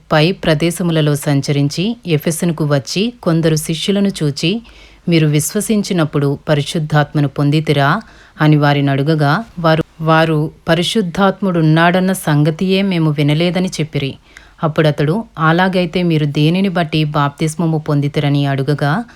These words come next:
వారు, "యోహాను బాప్తిస్మము బట్టియే" అని చెప్పిరి. అందుకు పౌలు, "యోహాను తన వెనుక వచ్చు అనయందు, అనగా యేసునందు విశ్వాసముంచవలనని ప్రజలతో చెప్పుచూ మారు మనసు విషయమైన బాప్తిస్మమిచ్చినని"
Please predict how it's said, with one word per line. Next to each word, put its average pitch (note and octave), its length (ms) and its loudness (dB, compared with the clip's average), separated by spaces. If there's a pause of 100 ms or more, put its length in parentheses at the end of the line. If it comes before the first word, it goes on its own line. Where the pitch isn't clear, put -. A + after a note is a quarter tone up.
(320)
వారు, F#3 180 4
"యోహాను E3+ 680 2
బాప్తిస్మము E3 800 -2
బట్టియే" D3 680 -2
అని E3 160 0
చెప్పిరి. C#3+ 520 -4 (500)
అందుకు D3+ 260 2
పౌలు, D#3 600 0 (160)
"యోహాను D#3+ 680 2 (140)
తన D#3 140 4
వెనుక D3 320 0
వచ్చు E3 360 -2
అనయందు, D3 580 2 (120)
అనగా D3 440 0 (400)
యేసునందు E3 840 2
విశ్వాసముంచవలనని E3 1400 0 (100)
ప్రజలతో E3+ 500 -2
చెప్పుచూ E3 640 -6 (400)
మారు E3 300 2
మనసు F#3+ 340 -2
విషయమైన D3 640 0
బాప్తిస్మమిచ్చినని" D3+ 1120 -2